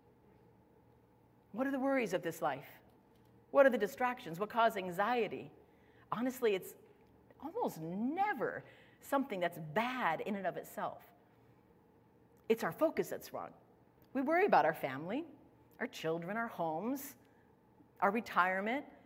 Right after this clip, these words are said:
caring about our family, our homes, our future. That's all normal. It's all good. Jesus says it's a thorny weed in the heart of the would-be follower of the word. Why? Because Jesus didn't come, listen, Jesus didn't come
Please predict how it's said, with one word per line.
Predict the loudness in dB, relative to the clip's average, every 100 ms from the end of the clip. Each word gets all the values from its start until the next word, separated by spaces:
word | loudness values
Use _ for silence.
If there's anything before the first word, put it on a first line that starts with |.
| -20 -20 -6
caring | 6 8 8 8
about | 10 10
our | 10
family, | 8 6 6
our | 4
homes, | 4 2 2
our | -2
future. | -2 -4 -2 -2
That's | -2
all | -2 0
normal. | 0 -2 -4 -4
It's | -6
all | -8
good. | -4 0 2 0 -2 -10 -20 -20 -16
Jesus | -6 -4 -2 -4 -4
says | -4 -4 -4
it's | -8
a | -10 -8
thorny | -4 -2 -4 -6
weed | -8 -6 -4 -2 0 -2
in |
the | -4
heart | -6 0 2 2
of | -2
the | -4
would-be | 0 0 0 -8 -2
follower | 2 4 2 0 -2
of | -4
the | -4
word. | -6 -2 -2 0 0 -4 -8 -20 -20 -10
Why? | -2 0 0 2 2
Because | 2 0 0
Jesus | -2 -2 0 -2
didn't | -2 -2 -2 -2
come, | 0 0 2
listen, | 0 2 4 2 0 -10 -16 -20 -20 -20 -20 -8
Jesus | 2 6 6 6 6 4 4 0 0
didn't | 2 4 6 4 4 -2 -8
come | 0 2 4 4 2 2 0